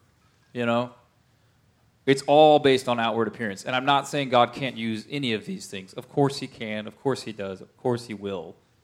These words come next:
But our typical interaction with it isn't that. It's typically teaching us repeatedly. And I'm saying Christian people here. Like, we are learning to evaluate things by their outward appearance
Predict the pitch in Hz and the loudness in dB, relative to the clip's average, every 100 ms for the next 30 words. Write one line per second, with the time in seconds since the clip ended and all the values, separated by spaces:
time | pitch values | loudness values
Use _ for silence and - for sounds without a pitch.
0 | _ _ - 127 - 156 185 165 - 226 | _ _ -2 -2 2 8 8 8 4 4
1 | 180 156 151 147 139 139 - 113 120 120 | 4 4 4 4 4 2 0 -6 -6 -6
2 | 143 123 104 92 85 - _ _ _ _ | -6 -6 -6 -10 -12 -18 _ _ _ _
3 | 147 - 190 185 151 143 131 - 233 - | -8 0 2 4 2 0 -4 -6 -4 -2
4 | 147 120 113 135 131 - 190 185 156 135 | 2 2 2 2 2 0 -4 0 2 0
5 | 104 101 87 - _ _ _ _ _ _ | -2 -8 -8 -18 _ _ _ _ _ _
6 | _ _ - 143 170 170 180 196 160 139 | _ _ -6 -2 2 4 6 6 4 0
7 | 156 101 - - _ _ - 117 120 170 | 0 0 -8 -16 _ _ -2 0 8 12
8 | 165 139 175 185 160 113 113 117 _ _ | 12 12 10 8 4 0 -4 -10 _ _
9 | _ _ _ _ _ _ _ _ _ - | _ _ _ _ _ _ _ _ _ 4
10 | 165 147 139 139 - - 120 131 165 170 | 10 10 10 6 -4 -2 4 6 8 8
11 | 170 160 151 135 131 123 107 135 147 143 | 6 2 0 6 6 8 8 8 8 6
12 | - 135 110 113 - | 2 0 0 -4 -12